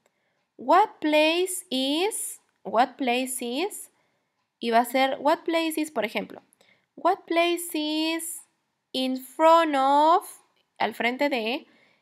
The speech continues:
in fro-, in front of, the bakery, in front of the bakery. Todos ubicados en bakery.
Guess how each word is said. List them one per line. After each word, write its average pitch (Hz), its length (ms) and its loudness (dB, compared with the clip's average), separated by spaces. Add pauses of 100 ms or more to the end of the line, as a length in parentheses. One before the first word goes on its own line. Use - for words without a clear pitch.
(200)
in 277 240 -2
fro-, 311 540 2
in 269 120 -6
front 320 400 0
of, 311 680 4 (1160)
the 247 720 6
bakery, 226 600 2 (100)
in 240 120 -8
front 311 260 2
of 330 120 -6
the 285 80 -2
bakery. 311 600 0
Todos 302 280 2
ubicados 320 440 0
en 269 160 -4
bakery. 277 540 -2